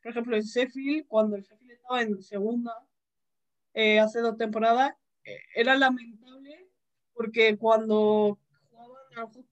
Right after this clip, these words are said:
ca-, caía en copa, ¿no? Porque muchas veces caen en copa los derbis. Y el Sheffield, evidentemente, era un poco ma-, un poco superior.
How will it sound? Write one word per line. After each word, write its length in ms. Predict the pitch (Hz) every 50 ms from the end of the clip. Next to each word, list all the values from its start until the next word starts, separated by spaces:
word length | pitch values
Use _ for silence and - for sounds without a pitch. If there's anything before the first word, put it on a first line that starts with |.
| _ -
ca-, 200 | 226 220 - 196
caía 340 | - 240 233 240 269 294 302
en 140 | 285 269
copa, 320 | 240 247 226 202 202 190 180
¿no? 200 | 190 202 233 254
Porque 160 | 254 220 220
muchas 280 | 226 - - 247 247 247
veces 140 | 247 -
caen 180 | - 233 226 214
en 60 | 214
copa 280 | - 233 233 220 226 196
los 160 | 196 190 185
derbis. 420 | 208 254 285 294 269 196 - - _ _ _ _ _ _ _ _ _ _ _ _ _ _ _ _ _ _ _ _ _ _ _ _
Y 800 | - 262 262 254 254 247 240 240 233 233 233 233 226 226 214 -
el 180 | - 226 220 214
Sheffield, 500 | 214 - 269 269 269 - 285 294 311 294 -
evidentemente, 680 | 220 226 226 226 226 233 247 247 262 277 262 - 214
era 180 | 214 233 220 190
un 240 | - - 190 196 196
poco 300 | 202 202 202 208 226 220
ma-, 200 | 220 214 196 - -
un 160 | 196 202 202
poco 220 | 220 214 214 214
superior. 600 | 214 233 208 202 214 214 233 240 247 262 262 -